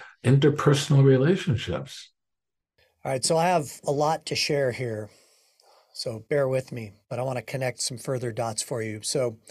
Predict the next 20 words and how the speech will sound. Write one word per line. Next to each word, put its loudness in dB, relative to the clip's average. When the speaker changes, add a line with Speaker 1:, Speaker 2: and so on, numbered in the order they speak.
Speaker 2:
first 0
of -2
all, 2
the -4
root -2
word 0
passion -4
in -6
compassion, -6
the, -8
the -4
origin 2
of -6
that -4
word -4
goes -4
back -4
to -8
Latin, -6
passio, -4